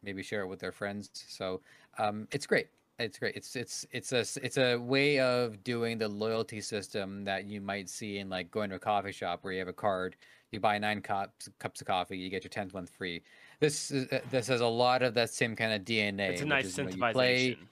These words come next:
Speaker 1: you, yeah, you fill out, you fulfill these roles, we'll give you a little something extra.
Speaker 2: So now, what it, how would we feel if, like,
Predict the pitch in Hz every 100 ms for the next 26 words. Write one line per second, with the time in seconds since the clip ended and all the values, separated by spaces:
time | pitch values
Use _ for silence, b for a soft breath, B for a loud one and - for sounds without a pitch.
0 | _ - 98 101 90 95 127 113 117 101
1 | 107 98 104 113 104 101 127 120 120 107
2 | 117 110 107 107 101 107 95 92 87 -
3 | - - _ _ B B B - 196 185
4 | - 151 170 165 143 - 139 190 233 -
5 | - - 170 175 233 185 185 160 - 156
6 | 127 104 - 113 110 - 113 110 107